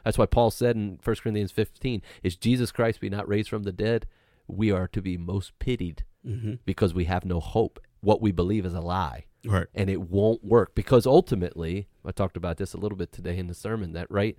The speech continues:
Speaker 1: or before the sermon, talking about, uh, a dear sister who's,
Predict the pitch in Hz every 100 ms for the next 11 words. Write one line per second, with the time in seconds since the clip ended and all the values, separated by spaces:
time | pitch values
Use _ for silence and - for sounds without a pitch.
0 | - - - 113 98 - 123 98 - 90
1 | 87 82 92 90 90 87 90 87 - 95
2 | 90 90 82 104 - _ _ 101 92 98
3 | 87 - 98 - 90 87 92 80